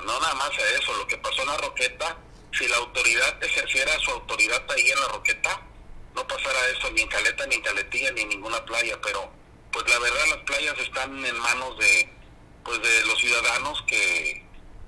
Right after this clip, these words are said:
que, pues, quieren hacerse de dinero fácil y no es correcto la forma en que lo hacen en la playa. Casi es un robo cuando vas, desde, desde que la administradora de playas no está cobrando,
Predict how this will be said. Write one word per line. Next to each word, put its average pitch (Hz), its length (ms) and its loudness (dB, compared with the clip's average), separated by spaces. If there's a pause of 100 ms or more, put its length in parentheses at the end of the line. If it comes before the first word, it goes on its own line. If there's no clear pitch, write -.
(260)
que, - 140 -2
pues, - 200 -6
quieren 135 300 0
hacerse 123 840 -2 (160)
de 113 120 -2
dinero 107 340 0
fácil 120 420 -2 (680)
y 302 380 -10 (220)
no 101 120 -6
es - 100 -4
correcto 120 680 -4
la 101 120 -10
forma 117 260 -8
en - 80 -10
que - 100 -6
lo 104 160 -2
hacen 113 260 -4
en - 120 -8
la 95 140 -6
playa. 123 380 -2 (300)
Casi 113 240 -4
es - 120 -2
un 139 140 -8
robo 131 400 -6
cuando 104 240 -6
vas, 107 220 0 (220)
desde, 98 580 -4 (480)
desde 110 380 -2
que 117 100 0
la 113 120 0
administradora 117 720 -2
de - 100 -2
playas - 360 0
no 147 140 -4
está - 240 -6
cobrando, 98 680 -4